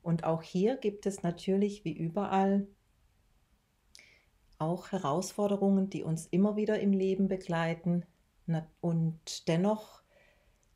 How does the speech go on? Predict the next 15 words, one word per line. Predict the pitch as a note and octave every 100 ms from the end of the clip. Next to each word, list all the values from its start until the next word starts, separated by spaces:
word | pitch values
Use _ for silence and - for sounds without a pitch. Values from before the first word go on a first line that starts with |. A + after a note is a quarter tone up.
| _
ist | F#3 F#3
der | F3
Fokus, | E3 - F#3 G#3 - C4+ D4 -
und | - F3+ F3 - -
das | F3 F3+ -
möchte | F3+ F3 F3+
ich |
dir | F3 E3+ D3+
auch | E3+ -
mitgeben, | G3 - - F#3 F#3 F#3 F#3 - _ _ _ _ _ _ _ _ _ _ _ _ _ _ _ _ _ _ _ _ _ _
dass | F3+ E3
der | - E3
Fokus | - F3+ F3+ F#3 -
immer | E3+ F3
wieder | E3 E3 F3 F3+